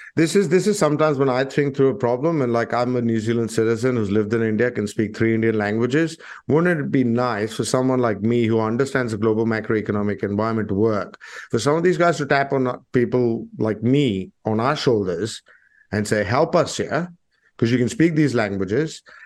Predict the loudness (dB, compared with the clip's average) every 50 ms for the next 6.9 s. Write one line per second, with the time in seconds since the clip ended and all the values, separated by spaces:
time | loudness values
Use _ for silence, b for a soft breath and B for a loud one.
0 | B B B -2 0 0 4 4 4 2 2 0 0 0 0 0 -2 -2 -2 -2
1 | 0 0 2 2 0 -2 0 0 0 0 0 0 0 -2 -4 -2 0 0 0 0
2 | 0 0 0 0 0 0 0 -2 -2 -2 -2 -2 0 0 0 0 -2 -2 -2 0
3 | 0 0 0 2 2 0 0 0 2 2 2 2 2 2 4 4 4 2 2 0
4 | 0 0 0 -2 -2 -4 -4 -4 -4 -2 0 0 0 0 -2 -4 -4 -2 -2 -2
5 | -2 -4 B B B B B 0 0 2 2 2 0 2 2 2 2 2 0 0
6 | 0 0 0 -2 -4 -4 -2 -2 0 0 0 -2 -2 -2 -4 -4 -6 -10